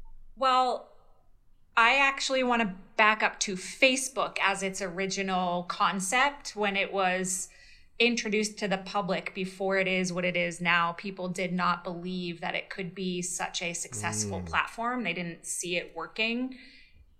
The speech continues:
Speaker 1: People n-, knocked it, and now it has over a billion users. And as you can see, you know, Zuckerberg's financial success came,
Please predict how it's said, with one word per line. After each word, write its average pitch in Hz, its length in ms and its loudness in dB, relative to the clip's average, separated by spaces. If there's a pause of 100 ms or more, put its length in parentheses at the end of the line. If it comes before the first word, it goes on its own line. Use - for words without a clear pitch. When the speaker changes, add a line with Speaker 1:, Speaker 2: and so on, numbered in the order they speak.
(240)
Speaker 1:
People 208 340 -4
n-, 185 280 -2 (440)
knocked 202 460 0
it, - 220 -2 (200)
and 190 420 2
now 185 360 4
it 185 120 0
has 175 540 0
over 185 340 -2
a 160 220 -4
billion 185 460 -2
users. 196 640 -2
And 175 400 -6
as 170 280 -4
you 180 80 -6
can 180 240 -8
see, 165 560 -6 (360)
you 185 140 -6
know, 170 100 -6
Zuckerberg's 175 840 -4 (440)
financial 202 580 2
success - 800 2 (120)
came, 180 560 0